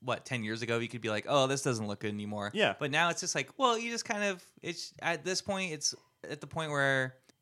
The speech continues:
Speaker 1: it's so old that the suspension of disbelief works for me again.
Speaker 2: Yeah,
Speaker 1: where
Speaker 2: exactly.
Speaker 1: it doesn't look realistic, but I still just enjoy it and go with it because that's the only way they could, it's just phenomenal or, like, incredible that they're able to do that at that time.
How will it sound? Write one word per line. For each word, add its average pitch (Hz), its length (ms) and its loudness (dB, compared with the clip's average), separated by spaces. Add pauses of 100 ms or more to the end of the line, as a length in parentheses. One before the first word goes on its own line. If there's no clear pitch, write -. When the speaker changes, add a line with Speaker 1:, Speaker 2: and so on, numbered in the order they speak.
(120)
Speaker 1:
it's 151 140 -4
so 180 140 4
old 156 300 0
that 139 180 0
the 139 100 -2
suspension 139 480 -2
of 127 60 -4
disbelief 123 460 -4
works 104 280 -6
for 135 120 -6
me 131 160 -4
again. 135 340 -4
Speaker 2:
Yeah, 175 180 4
Speaker 1:
where 101 80 -4
Speaker 2:
exactly. 151 380 4
Speaker 1:
it 139 40 4
doesn't 139 320 -6
look 123 200 -2
realistic, 170 600 -2 (100)
but 131 260 2
I 127 140 0
still 127 420 -2
just 120 220 -10
enjoy 104 360 -4
it 131 160 0
and 113 80 -8
go 113 140 0
with 131 140 -2
it 170 160 -4
because 135 220 -8
that's 127 160 -6
the 135 60 -4
only 123 180 -4
way 117 160 -2
they 117 80 -4
could, 113 220 -10
it's 139 140 -4
just - 180 -4
phenomenal 127 640 0 (360)
or, 120 100 -4
like, 110 320 -6
incredible 113 400 -6
that 107 180 -10
they're 104 140 -4
able 107 220 -10
to - 100 -18
do 101 180 -12
that 101 160 -10
at 101 180 -12
that 50 160 -14
time. 50 340 -16